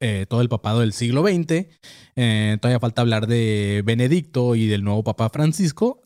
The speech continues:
así como las profecías de los papas. Y otros temas más, como ya, ahora sí, ya como más conspirativos, donde está todo este pedo del el supuesto cronovisor que tienen en el Vaticano o,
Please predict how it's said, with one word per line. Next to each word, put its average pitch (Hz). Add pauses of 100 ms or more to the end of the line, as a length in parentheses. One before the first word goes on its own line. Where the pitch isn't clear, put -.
así 139
como 151
las 131
profecías 113
de 123
los 143
papas. - (380)
Y 285
otros 240
temas 170
más, 131
como 131
ya, 113
ahora 135
sí, 131
ya 131
como 131
más 104
conspirativos, 196
donde 151
está 117
todo 127
este 117
pedo 120
del 110 (480)
el -
supuesto 143
cronovisor 131
que 151
tienen 123
en 123
el 120
Vaticano 139
o, 104